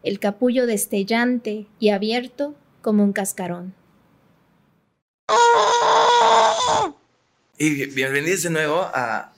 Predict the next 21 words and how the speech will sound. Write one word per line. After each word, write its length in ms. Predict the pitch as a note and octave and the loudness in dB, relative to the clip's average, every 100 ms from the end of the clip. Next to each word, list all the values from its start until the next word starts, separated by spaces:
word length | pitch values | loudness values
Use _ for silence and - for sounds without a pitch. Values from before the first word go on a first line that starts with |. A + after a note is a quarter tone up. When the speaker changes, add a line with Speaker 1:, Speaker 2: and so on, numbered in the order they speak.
| - | -6
Speaker 2:
al 120 | C3+ | -4
episodio 380 | C3+ C#3 F3+ F3+ | -2 0 0 -2
de 120 | D3 | -2
Analfabetas 720 | A#2 A#2 A2+ B2+ B2+ C#3 - | -2 -6 -6 -8 -6 -6 -6
Podcast. 640 | - G#2 G2+ G2+ G2+ - - | -6 -8 -6 -6 -6 -8 -10
Eh, 280 | G2+ G#2 G2 | -10 -8 -6
gran 200 | B2+ D3+ | -2 -2
episodio. 640 | C#3 B2 C3+ C#3 D#3+ - - _ _ _ _ | -2 -2 -2 -4 -6 -10 -20 _ _ _ _
Pues, 240 | C3 B2 - - | -4 -2 -2 -4
si 160 | - C3+ | -8 -6
nos 180 | A#2+ B2+ | -4 -2
agarraron, 380 | A#2 B2 D3+ | -2 0 -2
no 80 | D3 | -2
sé 140 | C#3 C3 | -6 -8
por 120 | B2 | -8
qué 120 | B2+ | -6
razón, 340 | B2+ B2 B2+ A#2+ | -4 -4 -6 -8
como 200 | C3 G#2+ | -6 -4
a 20 | |
la 100 | G#2 | -4
micha, 500 | B2+ C3 F3+ F3 | -4 -2 -4 -4